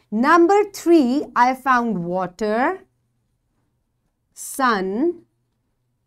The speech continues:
plants, animals. So what are they?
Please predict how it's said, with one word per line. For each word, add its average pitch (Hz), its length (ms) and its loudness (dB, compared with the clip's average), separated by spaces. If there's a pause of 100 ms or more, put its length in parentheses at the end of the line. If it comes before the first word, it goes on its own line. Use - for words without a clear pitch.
(1080)
plants, 220 1040 0 (2500)
animals. 233 760 -4 (2000)
So 226 560 0
what 262 460 -2
are 330 160 4
they? 208 380 0